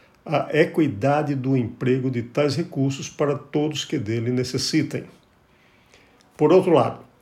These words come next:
acrescente-se que cada vez mais calcado em informações advindas do que a tecnologia ajuda a esclarecer nos mecanismos de doenças,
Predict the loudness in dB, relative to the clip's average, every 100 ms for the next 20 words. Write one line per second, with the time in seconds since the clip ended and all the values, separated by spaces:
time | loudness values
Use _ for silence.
0 | -20 _ _ _ _ _ _ _ _ _
1 | _ 2 2 6 6 6 2 0 4 4
2 | 6 4 2 2 2 0 0 0 0 0
3 | 0 0 2 0 -2 0 -2 -2 -2 -2
4 | 0 -2 -4 -2 -2 0 0 -2 -4 -2
5 | -4 -4 -2 -2 0 -2 0 -2 -4 -2
6 | 0 0 -4 -4 -2 0 0 0 -2 -2
7 | -2 -2 -2 -2 0 0 0 0 0 -2
8 | -2 -2 -2 -6 -4 -2 2 2 0 -4
9 | -8 -10